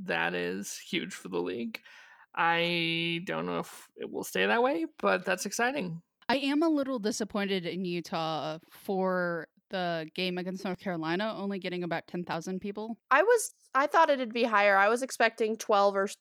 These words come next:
Speaker 3: thirteen maybe after the, I believe, almost sixteen thousand we got the other night. But ten thousand's still good. It's not as good as I'd hoped for, though.
Speaker 2: Nothing to sneeze at. I'm not saying that. But it's North Carolina. Like, this is a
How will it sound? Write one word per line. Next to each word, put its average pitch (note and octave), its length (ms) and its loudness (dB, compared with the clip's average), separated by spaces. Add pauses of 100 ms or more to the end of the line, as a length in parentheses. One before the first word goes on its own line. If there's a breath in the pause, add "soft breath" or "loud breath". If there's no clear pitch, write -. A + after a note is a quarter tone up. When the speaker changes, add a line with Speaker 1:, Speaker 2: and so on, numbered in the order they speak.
Speaker 3:
thirteen G3+ 540 -2
maybe A#3 340 2
after A3 380 4
the, G3+ 360 4
I G3+ 140 2
believe, G3 340 0 (140)
almost G3+ 380 0
sixteen A3+ 440 -2
thousand A3+ 360 0
we A3 80 0
got G#3 160 2
the G#3 80 4
other G3 160 2
night. F#3+ 320 0 (760 soft breath)
But F#3 300 4 (760)
ten E4+ 220 2
thousand's C4+ 380 2
still A#3+ 180 2
good. F#3+ 320 2
It's - 240 -4
not G#3 160 2
as G3+ 120 -4
good F#3+ 120 -2
as F3+ 100 -4
I'd F3 140 -4
hoped - 240 -4
for, - 220 -6
though. - 240 -6 (160)
Speaker 2:
Nothing G3+ 300 -8
to F#3 60 -12
sneeze F#3 380 -8
at. G#3+ 220 -4
I'm F3+ 80 -8
not F3 180 -8
saying F3 240 -10
that. E3 320 -6 (540 soft breath)
But G3+ 260 0 (220)
it's - 180 -6
North F#4+ 220 -2
Carolina. G#3 600 -4
Like, G3 200 -8
this E4 160 -6
is D4+ 140 -6
a A3 200 -6